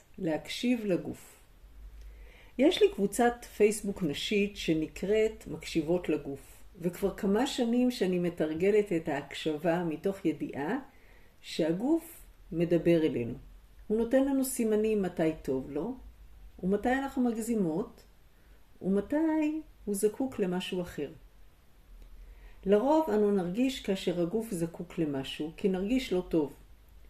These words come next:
כשהכל בסדר, אנחנו נוטות לקחת את זה כמובן מאליו. קל לנו, הרבה פעמים כמו בשאר התחומים בחיים,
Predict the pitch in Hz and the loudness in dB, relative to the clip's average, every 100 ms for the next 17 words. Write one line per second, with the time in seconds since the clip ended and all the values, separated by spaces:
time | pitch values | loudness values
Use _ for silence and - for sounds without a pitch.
0 | - - - - 190 285 277 220 - 240 | -20 -20 -8 0 2 4 4 4 4 4
1 | 254 190 190 202 226 - - - - - | 6 4 4 4 0 -8 -18 -20 -20 -14
2 | - 185 175 190 190 185 240 226 175 190 | -4 -2 2 2 2 2 0 0 -2 -2
3 | - 202 180 170 170 151 151 156 160 151 | 2 2 2 0 0 0 0 0 0 0
4 | 139 131 127 - - - - - - - | 0 -2 -4 -10 -20 -20 -20 -20 -20 -20
5 | - - - 262 285 262 202 220 220 180 | -20 -18 -2 2 4 4 4 4 0 -2
6 | 170 185 202 - 190 202 208 202 175 165 | 0 2 0 2 2 4 2 0 -2 0
7 | 165 - 240 247 - 175 170 165 - 151 | -4 -2 -2 -2 -2 -2 0 -2 -4 0
8 | 160 180 | 0 0